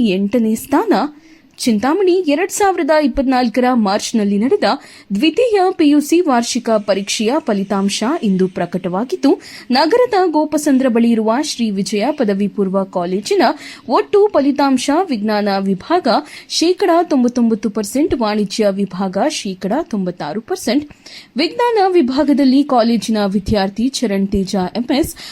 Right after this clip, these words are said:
ಆರ್ನೂರಕ್ಕೆ ಐನೂರ ತೊಂಬತ್ತೊಂದು ಅಂಕಗಳನ್ನು ಗಳಿಸಿದ್ದು, ಕಾಲೇಜ್ ಟಾಪರ್ ಆಗಿ ಹಾಗೂ ರಾಜ್ಯದಲ್ಲಿ ಎಂಟನೇ ಸ್ಥಾನ ಪಡೆದು ಕಾಲೇಜಿಗೆ ಕೀರ್ತಿ ತಂದಿದ್ದಾರೆ.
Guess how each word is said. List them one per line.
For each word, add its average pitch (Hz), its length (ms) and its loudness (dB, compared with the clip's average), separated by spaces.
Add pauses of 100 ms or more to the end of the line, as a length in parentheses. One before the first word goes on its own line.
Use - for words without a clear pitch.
(260)
ಆರ್ನೂರಕ್ಕೆ 415 560 2 (140)
ಐನೂರ 254 240 4 (180)
ತೊಂಬತ್ತೊಂದು 226 600 0 (120)
ಅಂಕಗಳನ್ನು 202 540 0 (120)
ಗಳಿಸಿದ್ದು, 269 460 0 (480)
ಕಾಲೇಜ್ 320 460 0
ಟಾಪರ್ 269 360 2
ಆಗಿ 240 220 2 (140)
ಹಾಗೂ 226 260 0 (160)
ರಾಜ್ಯದಲ್ಲಿ 226 600 0 (160)
ಎಂಟನೇ 202 400 0
ಸ್ಥಾನ 190 240 -4 (120)
ಪಡೆದು 269 260 2 (400)
ಕಾಲೇಜಿಗೆ 339 600 2 (180)
ಕೀರ್ತಿ 208 380 -2
ತಂದಿದ್ದಾರೆ. 240 520 0